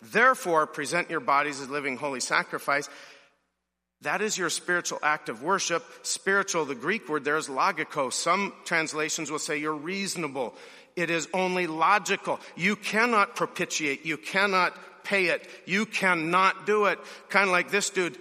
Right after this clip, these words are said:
"Hey, you can push all you want, but the baby ain't coming out of you. It's coming out of your wife." You can't do it. You sit there and she'll give you a job and you hold her hand or something, but you're helpless. All of us men know how helpless we are in the birthing suite, right?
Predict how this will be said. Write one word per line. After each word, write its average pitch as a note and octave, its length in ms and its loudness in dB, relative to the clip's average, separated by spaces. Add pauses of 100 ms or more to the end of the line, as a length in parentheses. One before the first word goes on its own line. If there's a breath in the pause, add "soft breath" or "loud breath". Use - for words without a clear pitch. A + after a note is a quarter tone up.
"Hey, G3 220 2
you F3+ 160 -2
can D#3+ 160 -6
push F#3 240 0
all D#3+ 120 4
you C#3 140 -2
want, F#3 240 0
but - 60 -12
the A2+ 80 -12
baby D3+ 260 0
ain't D3+ 140 -4
coming D#3 220 -2
out D#3 120 0
of G3 60 -6
you. E3+ 80 -6
It's - 80 -10
coming E3+ 200 -2
out F#3 40 0
of F3 40 -2
your D#3+ 80 -4
wife." F#3 400 -6 (680 loud breath)
You E3+ 180 -2
can't F#3+ 400 2
do G#3 160 4
it. G#3 140 0 (540 soft breath)
You F3 120 -2
sit - 300 0
there F3 220 6
and F3 200 0
she'll F3 140 0
give E3 240 0
you E3+ 80 2
a - 20 2
job D#3 380 2
and D3 100 -4
you E3 100 -2
hold E3+ 160 0
her D#3 80 2
hand F#3+ 300 2
or C#3 60 -2
something, D#3+ 340 -2 (180 loud breath)
but C#3+ 140 -2
you're F3 140 2
helpless. F3 640 0 (100)
All E3 160 4
of D3+ 100 -2
us D#3 200 -2
men D#3+ 240 -2
know D#3+ 180 0
how C#3+ 140 0
helpless D3+ 400 -4
we A#2+ 100 -4
are C#3+ 100 2
in D3 80 -4
the A#2+ 60 -8
birthing D#3 400 -4
suite, C3+ 380 -6
right? C3+ 240 -4